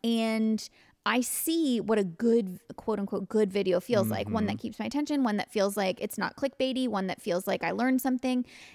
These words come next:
Speaker 1: And when you're a creative person, you know, it's the whole, I think it's the Ira Glass thing of the gap. Do you
Speaker 2: Yeah.
Speaker 1: remember that?
Speaker 2: Yeah, yeah,
Speaker 1: Of, like,
Speaker 2: yeah, of course.
Speaker 1: when you're a creative person, there's this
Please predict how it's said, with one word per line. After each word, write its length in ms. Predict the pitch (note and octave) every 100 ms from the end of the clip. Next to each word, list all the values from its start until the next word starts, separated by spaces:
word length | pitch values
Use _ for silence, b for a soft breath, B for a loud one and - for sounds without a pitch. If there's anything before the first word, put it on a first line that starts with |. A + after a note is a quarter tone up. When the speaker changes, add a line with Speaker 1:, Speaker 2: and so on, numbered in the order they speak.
| _ A3
Speaker 1:
And 520 | A#3 A3+ A3 A3 - - _ _ _
when 140 | B3 B3
you're 140 | A#3+
a 40 |
creative 400 | A3+ C4+ C4+ B3+
person, 460 | - G3+ - D4+ G4 A4+ b b b _ _ _ _ _ _ _ -
you 100 | A#3+
know, 100 | G3+
it's 140 | G3+
the 80 | -
whole, 360 | - A#3 A3+ G#3+
I 60 | A3
think 180 | C4+ C4+
it's 140 | -
the 160 | - G#3
Ira 220 | G#3 F#3+
Glass 360 | - D#3+ D#3+ -
thing 220 | G3+ F#3+
of 80 | G3+
the 80 |
gap. 380 | F#3 F#3+ - - -
Do 60 | A3+
you 60 |
Speaker 2:
Yeah. 20 | A#3+
Speaker 1:
remember 260 | B3 B3
that? 240 | C4 C4 -
Speaker 2:
Yeah, 60 |
yeah, 60 | A#3+
Speaker 1:
Of, 60 | G#3+
like, 100 | F3+
Speaker 2:
yeah, 60 |
of 80 | E3
course. 300 | E3+ D#3+ -
Speaker 1:
when 120 | B3+ B3+
you're 120 | B3
a 40 |
creative 280 | - C4+ C#4
person, 400 | A#3+ A#3+ A#3+ G#3+
there's 160 | G#3 G#3
this 180 | G#3